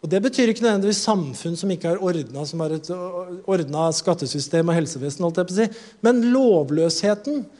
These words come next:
i forhold til hva det er å være menneske, da. Hvordan, hvordan man skal leve som menneske. Fordi at det,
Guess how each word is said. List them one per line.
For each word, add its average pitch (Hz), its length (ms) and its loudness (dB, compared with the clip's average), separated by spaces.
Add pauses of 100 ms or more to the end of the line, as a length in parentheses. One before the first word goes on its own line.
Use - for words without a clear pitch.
(280)
i 208 80 0
forhold 190 400 4
til 220 320 4 (760)
hva 185 180 6
det 214 80 6
er 175 200 4
å 214 60 6
være 190 220 4
menneske, 214 420 -2
da. 233 140 -4 (340)
Hvordan, 214 420 4
hvordan 202 280 4
man 220 100 2
skal 240 200 4
leve 202 560 4
som 214 200 2
menneske. 214 480 0 (2250)
Fordi 247 220 6
at 233 120 0
det, 269 100 6